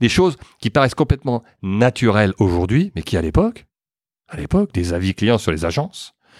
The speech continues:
un détail sur l'information de prix, euh, i-, i-, adresse par adresse, des outils qui permettent d'avoir un prix sur un appartement ou une maison en trois minutes et qui soit fiable.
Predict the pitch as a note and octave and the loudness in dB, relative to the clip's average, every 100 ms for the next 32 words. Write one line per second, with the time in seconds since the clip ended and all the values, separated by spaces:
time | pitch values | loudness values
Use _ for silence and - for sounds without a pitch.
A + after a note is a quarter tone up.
0 | - - _ G2+ G2+ G#2+ G#2+ A#2 A2+ - | -20 -20 _ 0 2 0 2 2 2 0
1 | E2+ - F2+ E2+ F#2+ D#2+ - G#2 G2 _ | -2 0 -2 -2 -4 -6 -6 -6 -6 _
2 | - _ _ F2+ D#2 D2+ - G2 F2+ - | -20 _ _ -4 -4 -4 -6 -10 -10 -10
3 | G#2 - F#2 F#2+ G2+ - D#2+ E2 A2+ E3+ | -10 -4 0 0 0 -2 -2 0 0 -2
4 | - - - - A#2+ A2 B2 - C3+ - | -8 -20 -20 0 2 2 0 0 -4 -2
5 | G#2 A2 A2 G#2+ G2+ G2+ A2 G2 F#2 - | 0 2 0 0 0 2 2 0 -2 -4
6 | A#2 - G#2 F2+ F2 F2+ G2 - G2 G2 | -4 -2 -2 -2 -2 -2 -2 -2 -2 -2
7 | F#2+ F2+ F#2 F2+ F2+ E2+ G2+ G2+ G#2+ E2+ | -2 -2 -2 0 0 0 -2 -4 -8 -6
8 | D2+ D2+ - G#2+ D3 D3+ - - - - | -6 -6 -2 0 2 0 -4 -10 -4 -4
9 | - F3 F#3+ | 0 -2 -2